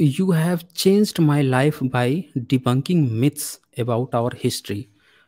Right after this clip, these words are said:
magical spells, et cetera, and also now cut my nails, hair, bath, et cetera on any day, any day of week। Not waste my time in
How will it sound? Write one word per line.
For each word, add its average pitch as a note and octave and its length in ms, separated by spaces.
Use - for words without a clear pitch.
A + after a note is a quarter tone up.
magical B2 720
spells, C3+ 540
et - 80
cetera, A2 520
and D3 120
also D3 500
now E3+ 260
cut E3+ 120
my C#3+ 220
nails, A#2 340
hair, A#2+ 300
bath, A#2 560
et D3 80
cetera D#3+ 600
on D#3+ 80
any G3 500
day, D3 140
any E3 340
day C#3 120
of B2 180
week। G#2+ 240
Not D#3+ 360
waste D#3 420
my C3+ 220
time C#3 260
in D3 240